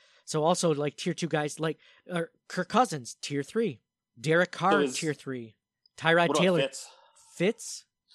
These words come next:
Speaker 2: 'Cause I, I think there's a level of dynamicism too, and it's like we're ranking against other quarterbacks, which doesn't make sense 'cause it should be ranked against what the defenses are like that you're facing. Whereas if you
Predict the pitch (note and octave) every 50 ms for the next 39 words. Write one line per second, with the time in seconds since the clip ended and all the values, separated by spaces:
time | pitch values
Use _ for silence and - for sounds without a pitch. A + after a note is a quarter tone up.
0 | _ _ - - C3 C#3 C3+ C#3 - D3 D3 C#3+ - D#3 C#3 D#3 C3 A#2 A#2+ A#2
1 | B2+ A#2+ A2+ A2+ G#2+ G2+ G2 - G#2+ G#2+ A2+ A2+ A2+ A2 - A#2 G2+ F#2+ G#2 F#2
2 | - - B2 G#2+ G#2 G#2 G2 F2+ - A#2+ G#2 F#2 - A#2 A2 A2+ C3 C3+ C3+ C3+
3 | C3 A2+ G#2+ G#2+ G#2 - - A#2 G#2 G2+ F#2 - G3 E3+ D3 G#2 F#2+ F#2 - -
4 | G#2+ - - - - F#2+ F#2+ F#2+ F2+ - - - F2+ F2+ F#2+ - - A#2 G2 G#2
5 | G2 - - - - E3 C3+ C3 A2 G#2 G#2 G2+ G2 - G2+ F#2+ G2 F#2+ - -
6 | - - _ _ _ - - A2+ A2+ - G2+ - D#3 G3+ - - B2+ A2 G2 -
7 | G#2+ G2 F#2+ E2+ - - _ _ _ _ - - A#2 A2 G#2+ G2+ G2+ G2 G2 F#2+
8 | - - A#2 G#2 F#2+ G2+ F#2+ - A2+ G2 F#2 F2+ - G2+ F2+ F2 - _ _ _
9 | _ _ - B2 A#2 A#2 A2 G#2 G#2 G2 G2 F2+ - - B2 - - A#2+ A2+ A2+
10 | A2 G#2+ -